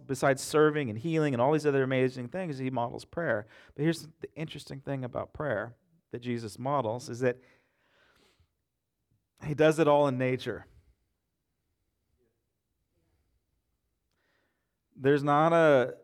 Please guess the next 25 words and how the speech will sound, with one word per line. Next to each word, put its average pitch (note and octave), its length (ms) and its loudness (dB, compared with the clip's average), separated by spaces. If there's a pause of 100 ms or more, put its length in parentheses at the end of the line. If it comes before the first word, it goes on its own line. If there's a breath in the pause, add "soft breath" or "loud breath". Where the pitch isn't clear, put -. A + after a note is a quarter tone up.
a, C#3+ 140 -6 (160)
a C3+ 100 0
scripture D3+ 960 0 (420)
reference C#3 840 0 (800)
where C3 100 2
Jesus C#3+ 480 0
is C#3 140 -6
praying C#3 580 0 (140)
in C#3 120 -2
a B2 60 -2
temple B2+ 720 0
or A#2+ 180 0
in A2+ 60 -2
a G#2+ 80 -4
synagogue. G2+ 560 -6 (180)
Now, A#2+ 80 -4
he's C3+ 180 -2
teaching F3+ 580 -2
in D3 100 -8
synagogues, B2 720 0 (260 soft breath)
and B2 100 -6
he's C3+ 240 0
teaching D#3+ 500 -4
in C#3 120 -6
temples, A#2+ 480 -2